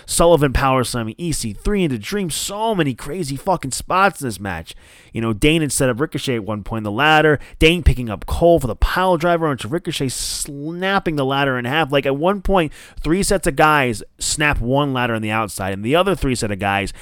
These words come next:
snap the other ladder on the other side on the outside of the ring. Uh,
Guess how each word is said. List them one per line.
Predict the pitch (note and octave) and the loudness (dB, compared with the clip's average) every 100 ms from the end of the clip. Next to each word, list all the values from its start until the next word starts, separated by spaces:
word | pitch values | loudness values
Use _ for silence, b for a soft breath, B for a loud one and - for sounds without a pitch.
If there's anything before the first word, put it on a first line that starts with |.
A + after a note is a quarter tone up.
| B | B
snap | - D3 C#3 | -4 0 2
the | C#3 - | 0 4
other | E3 E3+ | 6 8
ladder | D#3 A2+ G2+ F#2+ | 6 6 2 0
on | A2+ | -2
the | A#2 - | -4 2
other | D3+ D#3 | 4 4
side | B2+ A#2 | 2 0
on | |
the | G#2 F2 | 0 -2
outside | G2 F#2+ F#2+ F2+ | -2 -4 -4 -6
of | |
the | E2+ | -4
ring. | F#2 D3+ B2 D#2 - b b b b - | -2 0 0 -4 -14 b b b b -2
Uh, | A2 A2 G2+ F#2+ F2 | 2 4 4 0 -2